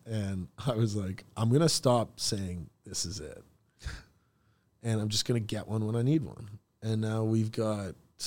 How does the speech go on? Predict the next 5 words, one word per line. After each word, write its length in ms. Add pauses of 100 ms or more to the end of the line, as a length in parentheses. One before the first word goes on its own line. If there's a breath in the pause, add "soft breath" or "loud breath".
(1000 loud breath)
nineteen 640
or 80
twenty 340
vehicles, 600 (840)
um, 640